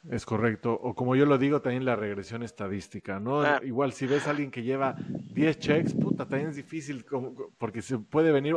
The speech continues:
Speaker 1: otra avenida de, de errores, que te digo, la, la regresión estadística siempre nos va a llevar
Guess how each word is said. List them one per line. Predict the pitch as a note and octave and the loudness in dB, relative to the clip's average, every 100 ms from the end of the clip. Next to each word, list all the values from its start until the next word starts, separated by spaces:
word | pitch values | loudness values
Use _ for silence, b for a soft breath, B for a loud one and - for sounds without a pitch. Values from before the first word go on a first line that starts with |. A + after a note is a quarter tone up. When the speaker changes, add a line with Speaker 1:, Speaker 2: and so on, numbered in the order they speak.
| - | 2
Speaker 1:
otra | D#3 D3+ D#3+ D3+ C3+ B B B | 2 2 2 2 0 B B B
avenida | A#2 A#2+ B2 C#3+ D3+ | 2 4 4 4 6
de, | B2+ A#2 G#2+ | 6 4 2
de | A2+ | -4
errores, | A2 G#2+ C#3+ C#3+ D#3 E3 | -4 0 2 4 2 -2
que | - A2+ - _ | -6 -8 -8 _
te | - | -2
digo, | A2 C#3 A#2 | 2 4 2
la, | - G#2 F#2 F#2+ - B2 | 0 -6 -6 -6 -12 -18
la | A2 | -10
regresión | B2 B2 B2 C3+ | -6 -4 -6 -4
estadística | D3+ - B2 C3 C#3 B2 | -2 2 2 0 -4 -6
siempre | - B2+ C3+ D3 C#3 | -4 -2 -2 -2 -6
nos | B2+ G#2 | -6 0
va | C#3 | 2
a | |
llevar | C3+ A#2+ C3+ C#3 | 2 4 2 2